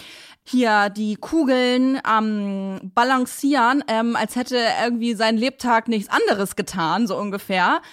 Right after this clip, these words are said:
Ähm, ganz konzentriert auch und sie hat sich ganz zusammengerissen und dann kein,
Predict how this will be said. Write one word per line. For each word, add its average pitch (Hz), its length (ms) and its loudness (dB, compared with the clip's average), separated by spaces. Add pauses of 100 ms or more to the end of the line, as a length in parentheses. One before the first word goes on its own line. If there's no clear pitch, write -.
(200)
Ähm, 233 180 0
ganz 320 280 2
konzentriert 269 720 -2
auch 202 160 2
und 233 120 -2
sie 254 100 -4
hat 262 80 -10
sich 254 140 -10
ganz 285 260 0
zusammengerissen 233 640 -4
und 208 180 -6
dann 254 380 0 (180)
kein, 320 600 -2